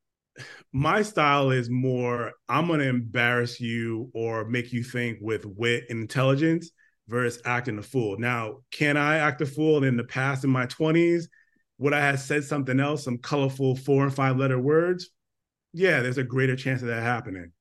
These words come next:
At forty-three years old, it's not, it's not worth the effort or worth the time. But using some wit or some humor, right, to either, and I, I'm, and look,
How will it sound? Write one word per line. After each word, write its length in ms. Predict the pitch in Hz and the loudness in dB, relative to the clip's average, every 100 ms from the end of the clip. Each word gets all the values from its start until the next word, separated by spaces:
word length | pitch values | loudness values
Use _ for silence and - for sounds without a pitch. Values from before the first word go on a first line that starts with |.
| - | -8
At 160 | 120 | -8
forty-three 580 | - 175 190 185 170 156 | -2 2 2 2 2 2
years 260 | 135 127 123 | 2 0 0
old, 420 | 135 123 117 110 - _ _ _ | 0 0 -2 -6 -12 _ _ _
it's 220 | 156 135 | -6 -2
not, 400 | 143 131 120 131 | 0 0 0 -2
it's 180 | 131 131 | -2 0
not 220 | 135 120 | 0 -2
worth 180 | 117 117 | -2 -4
the 140 | 120 117 | -4 -6
effort 380 | 120 117 127 | -6 -4 -6
or 60 | 113 | -4
worth 200 | 117 117 | -4 -4
the 80 | 101 | -8
time. 500 | - 117 101 98 120 | -6 -6 -6 -10 -4
But 380 | 220 170 110 - _ _ _ _ _ | 2 2 2 -6 _ _ _ _ _
using 500 | 123 147 185 180 165 | -6 -2 0 2 2
some 340 | 165 143 120 | 2 -2 -2
wit 400 | 120 147 123 110 - _ | 2 2 2 -2 -8 _
or 140 | 135 123 | -6 -6
some 220 | 131 113 | -4 -6
humor, 760 | - 147 143 131 110 104 98 98 _ _ - | -6 0 2 2 0 -6 -10 -14 _ _ -8
right, 340 | 117 127 127 131 | -2 0 0 -2
to 240 | 120 120 | 0 0
either, 680 | 127 131 131 117 113 107 104 _ _ - | 0 0 0 -2 -2 -6 -10 _ _ -6
and 100 | 139 | -4
I, 60 | 151 | -2
I'm, 320 | 151 156 160 - | -2 -2 -2 -2
and 140 | 123 | -2
look, 200 | 107 92 | -2 -8